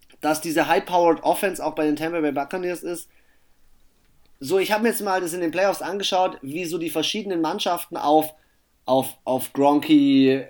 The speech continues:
Godwin und so weiter, wie die darauf reagieren, wie die decken, wo sie den Fokus hinlegen. Die Saints haben's eigentlich ganz gut geschafft im letzten Spiel, die alle so ein bisschen kalt zu stellen. Klar, Tom Brady verpa-, ver-, verpasst,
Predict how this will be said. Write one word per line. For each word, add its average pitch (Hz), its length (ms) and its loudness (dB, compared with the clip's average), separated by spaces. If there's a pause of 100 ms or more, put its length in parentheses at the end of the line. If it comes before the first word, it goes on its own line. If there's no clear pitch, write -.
Godwin 139 440 2
und 131 120 -2
so 147 100 -2
weiter, 139 280 0
wie 156 80 6
die 160 100 2
darauf 147 400 4
reagieren, 147 400 0
wie 160 100 -2
die 143 300 -2
decken, 180 540 -4
wo 160 160 4
sie 151 100 2
den 147 100 2
Fokus 175 420 0
hinlegen. 139 560 2 (720)
Die 156 80 0
Saints 220 400 4
haben's 233 180 -2
eigentlich 262 560 2
ganz 240 220 -6
gut 226 120 -8
geschafft 285 460 0
im 143 80 2
letzten 139 380 -2
Spiel, 165 400 2
die 160 120 -2
alle 170 280 0
so 160 80 -2
ein 160 80 -2
bisschen 156 340 -2
kalt 277 340 0
zu 143 120 -6
stellen. 143 600 -4 (120)
Klar, 139 360 0
Tom 123 160 -6
Brady 120 240 -4
verpa-, 120 460 -4 (160)
ver-, 92 400 -8
verpasst, - 460 -10